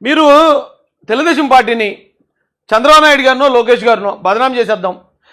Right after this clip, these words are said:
తెలుగుదేశం పార్టీని నెగ్గేద్దాం అనే మెరుపుకళ్ళు ఏమైనా ఉంటే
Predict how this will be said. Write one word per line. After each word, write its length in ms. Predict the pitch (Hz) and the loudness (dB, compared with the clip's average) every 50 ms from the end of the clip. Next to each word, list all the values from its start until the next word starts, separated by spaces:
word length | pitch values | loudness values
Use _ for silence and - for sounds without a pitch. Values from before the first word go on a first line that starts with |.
| _ _ - | _ _ -2
తెలుగుదేశం 400 | 226 262 294 302 311 247 320 269 | -2 0 2 0 0 0 2 2
పార్టీని 260 | 269 269 262 285 254 | 2 2 0 0 -2
నెగ్గేద్దాం 440 | 233 214 202 269 285 240 233 262 247 | -2 -2 0 0 0 2 2 0 0
అనే 200 | 233 233 233 233 220 208 165 - _ _ _ - 160 | 2 0 0 0 0 -2 -4 -8 _ _ _ -10 -4
మెరుపుకళ్ళు 480 | 175 226 277 214 269 269 302 294 269 262 | -4 -4 -2 -4 0 0 2 2 4 2
ఏమైనా 200 | 247 247 254 247 | 2 2 0 -2
ఉంటే 220 | 220 170 233 208 | -2 0 0 2